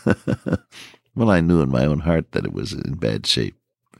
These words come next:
But I prayed about everything then, and I do now. And, uh, so I prayed, "Oh God, fix it." Well, he didn't. And I knew, even as I prayed,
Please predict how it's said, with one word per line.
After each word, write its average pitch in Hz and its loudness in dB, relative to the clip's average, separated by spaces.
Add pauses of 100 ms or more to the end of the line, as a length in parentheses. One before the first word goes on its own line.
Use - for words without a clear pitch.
(600)
But 104 4
I 98 6
prayed 113 2
about 85 4
everything 87 2
then, 107 4
and 90 2
I 82 2
do 92 2
now. 104 0 (880)
And, 87 2
uh, 76 0
so 95 0 (420)
I 80 0
prayed, - -2
"Oh 90 2
God, 76 0
fix - -2
it." - -6
Well, 80 -2
he 107 2
didn't. 120 -4 (580)
And 101 -2
I 110 2
knew, 120 4
even 123 4
as 95 2
I 87 4
prayed, 67 -2